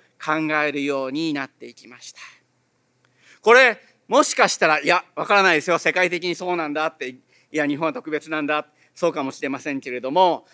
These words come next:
とにかく聖書の教えの影響大きいのかなというふうに思う。今日読んだ、特に今日読んだ聖書の箇所、このルカによる福音書十四章に出てくるように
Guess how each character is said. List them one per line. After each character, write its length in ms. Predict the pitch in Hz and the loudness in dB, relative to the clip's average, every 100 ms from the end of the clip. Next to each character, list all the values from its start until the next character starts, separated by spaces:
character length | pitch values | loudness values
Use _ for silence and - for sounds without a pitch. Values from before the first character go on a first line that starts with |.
| _ | _
と 140 | 226 240 | 0 0
に 120 | 214 | 2
か 120 | 190 | -4
く 120 | 170 | -4
聖 300 | 147 254 247 | 0 4 4
書 180 | 226 190 | 4 -2
の 160 | 170 156 156 | -4 -4 -6
教 260 | - - | -6 -6
え 120 | 175 170 | -4 -2
の 180 | 165 | -2
影 200 | 156 165 | -2 -2
響 240 | 160 170 156 | -4 -6 -4
大 100 | 160 | -6
き 80 | 185 | -8
い 40 | |
の 80 | 165 | -10
か 100 | 147 | -8
な 200 | 151 143 | -8 -10
と 80 | 131 | -12
い 40 | |
う 20 | |
ふ 40 | 113 | -20
う 40 | |
に 60 | 101 | -20
思 80 | _ | _
う。 20 | _ _ _ _ _ _ _ _ _ _ _ _ - | _ _ _ _ _ _ _ _ _ _ _ _ 4
今 100 | 247 196 | 6 8
日 60 | |
読 120 | 196 | 6
ん 60 | 180 | 4
だ、 160 | 156 185 | 2 2
特 220 | 226 208 | -2 0
に 180 | 151 143 | -2 0
今 180 | 196 175 | 2 4
日 60 | |
読 120 | 170 170 | 2 2
ん 180 | 151 | 0
だ 320 | 151 190 165 - _ _ | 4 6 6 2 _ _
聖 220 | - 180 156 | 0 2 2
書 160 | 147 | -2
の 140 | 135 135 | -8 -6
箇 120 | 151 | -6
所、 320 | - 175 247 - - _ - | 2 2 2 0 -20 _ -6
こ 100 | 165 | 0
の 180 | 160 156 | 2 2
ル 100 | 170 | 0
カ 140 | 170 | 0
に 120 | 156 151 | 0 0
よ 100 | 151 | -2
る 100 | 151 | -4
福 240 | - 156 | -8 -8
音 180 | 160 156 | -6 -6
書 180 | 160 151 | -6 -6
十 360 | 151 170 175 | -4 -4 -2
四 300 | 180 180 170 | -2 0 -2
章 220 | 165 156 | -4 -6
に 120 | 143 147 | -4 -4
出 120 | 175 | -6
て 160 | 175 | -6
く 140 | 160 160 | -8 -8
る 140 | 156 | -6
よ 240 | 151 170 160 | -4 -4 -4
う 60 | |
に 440 | 160 196 190 147 | -4 -2 -2 -4